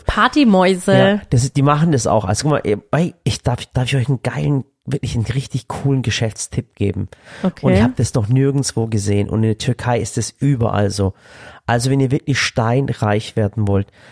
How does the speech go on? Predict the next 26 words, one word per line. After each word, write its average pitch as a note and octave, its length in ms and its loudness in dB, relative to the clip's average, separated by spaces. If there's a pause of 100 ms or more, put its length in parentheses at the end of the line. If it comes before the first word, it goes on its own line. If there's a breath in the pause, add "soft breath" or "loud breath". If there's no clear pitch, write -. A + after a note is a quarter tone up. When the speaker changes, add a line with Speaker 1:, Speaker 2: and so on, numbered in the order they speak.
(200 soft breath)
Speaker 2:
dann A2 160 2
macht A#2+ 260 -4
bitte C#3 160 -2
so A#2 120 0
einen G#2 100 2
Laden G#2+ 460 0
für A2+ 280 -2
Partyzubehör A2 1120 -2
auf. - 300 -6 (720)
Wirklich, C#3+ 420 0
jetzt - 220 -10
ohne C#3+ 320 2
Witz, C#3 240 -2
durch A#2 180 -4
die B2+ 100 -2
ganzen B2+ 500 -2
Instagram-Partybilder A#2 1600 0
und G#2+ 140 0
die A2 80 -2
ganze A#2 320 -2
Hochzeitspartybilder G#2+ 1400 -2
und A#2 220 -2
die A2+ 140 0
ganzen - 360 -4
anderen B2+ 340 0
Partys G#2 520 -2